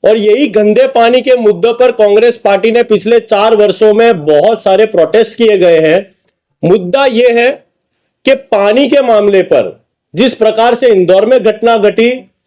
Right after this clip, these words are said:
गांधीनगर में घटना घटी, ऐसी घटना अहमदाबाद शहर में ना हो,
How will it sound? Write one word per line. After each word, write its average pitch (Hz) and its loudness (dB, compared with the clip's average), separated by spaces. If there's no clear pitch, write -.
गांधीनगर 226 0
में 262 0
घटना 196 -2
घटी, 147 -4
ऐसी 202 -2
घटना 208 -2
अहमदाबाद 240 2
शहर 254 0
में 240 2
ना 220 2
हो, 226 0